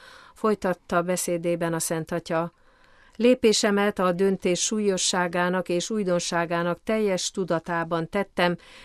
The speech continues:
mély lelki nyugalomban. Szeretni az egyházat azt jelenti,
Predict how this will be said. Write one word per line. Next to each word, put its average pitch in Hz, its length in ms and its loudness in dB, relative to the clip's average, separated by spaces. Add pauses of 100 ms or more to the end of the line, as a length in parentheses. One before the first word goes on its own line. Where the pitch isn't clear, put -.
mély 240 340 6
lelki 190 360 2
nyugalomban. 170 920 2 (520)
Szeretni 180 540 -2
az 170 160 0
egyházat 190 760 0
azt - 260 -4
jelenti, 175 520 0